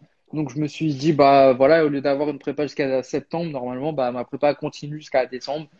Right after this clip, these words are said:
On s'est remis direct dedans et on a continué à bien s'entraîner. Et puis voilà.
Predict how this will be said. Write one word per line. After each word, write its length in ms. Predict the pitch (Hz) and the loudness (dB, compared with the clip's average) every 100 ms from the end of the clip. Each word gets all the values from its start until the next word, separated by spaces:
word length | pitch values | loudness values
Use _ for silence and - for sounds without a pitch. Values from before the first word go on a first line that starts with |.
| _ _ | _ _
On 60 | 143 | -8
s'est 120 | - | -6
remis 160 | 143 139 | -4 -2
direct 340 | 143 165 156 | 2 4 4
dedans 460 | 143 135 147 170 - _ - 139 | 0 -2 -2 -2 -6 _ -12 -4
et 80 | |
on 140 | 139 131 | -2 -2
a 80 | 127 | -2
continué 360 | 143 - 143 | -4 -6 -2
à 80 | 135 | 0
bien 160 | 123 139 | 0 -4
s'entraîner. 920 | 139 123 131 127 135 139 120 104 101 | -4 -4 -6 -4 -4 -2 -4 -4 -6
Et 80 | 104 | -10
puis 220 | - 104 | -8 -6
voilà. 420 | 107 120 160 | 0 4 4